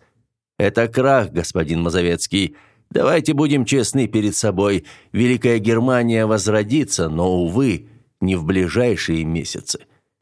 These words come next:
«Но я не намерен сдаваться», пробормотал Потанин. «Вам никто этого и не предлагает», сказал Брунер, сухо улыбнулся и осведомился. «Какого рода сведения вы добыли для майора Штрауба? Надеюсь, это не список германских должностных лиц,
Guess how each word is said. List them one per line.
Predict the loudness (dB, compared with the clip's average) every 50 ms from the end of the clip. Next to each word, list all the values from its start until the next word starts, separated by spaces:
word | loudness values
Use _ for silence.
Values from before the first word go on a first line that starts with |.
| _ -6
«Но | -2 0 0 0
я | 0 2 2 2 2
не | 2 2 2
намерен | 2 2 2 2 2 2 2 0 0 0
сдаваться», | -2 -2 -2 -2 -2 -4 -4 -6 -10 -10 -12 -18 _ _ _ _ _ _
пробормотал | -4 -4 -2 -2 -2 -2 -2 -2 -4 -4 -6 -8
Потанин. | -8 -8 -8 -8 -8 -8 -8 -12 -16 -18 _ _ _ _ _ _ _ _ _ _ _ _ _ -12
«Вам | -8 -4 0 2 2 2 2 2
никто | 0 0 0 0 2 2
этого | 2 2 2 2 2 2 2
и | 2 2
не | 2 0 0
предлагает», | 0 -2 0 0 2 2 2 2 2 2 2 2 0 -2 -6 -12 _ _ _ _ -20 -10
сказал | -6 -4 -2 0 -2 -2
Брунер, | -2 -2 0 0 2 2 2 0
сухо | 0 0 -2 -2 0 -2
улыбнулся | -2 0 0 0 0 0 0 0 0 0 -2 -2 -2
и | -2 0 0
осведомился. | -2 -2 -2 -2 -2 -2 -2 -4 -4 -4 -4 -4 -6 -6 _ _ _ _ _ _ _ _ _ _ _
«Какого | -6 -4 -2 0 2 2 4 4
рода | 2 2 2 2 0
сведения | 0 0 0 2 2 2 2 0 0 0 2 2 2 2 2
вы | 2 2 2 2
добыли | 2 2 2 2 2 0 2 2 0
для | 0 0 0
майора | 2 2 2 2 2 2 2 0
Штрауба? | -2 -2 -2 0 2 2 2 0 -2 -6 -10 -10 _ _ _ _ _ _ -2
Надеюсь, | 0 0 2 2 2 2 2 2 0 0
это | 0 0 0 0
не | 0 0
список | -2 -2 -2 -2 -2 0 0 -2
германских | 0 0 0 0 2 2 0 0 -2 -4 -2 -2 -2 0
должностных | 0 0 0 0 0 -2 -2 -2 -2 -2 -2 -2 -2
лиц, | 0 0 0 0 -2 -4 -8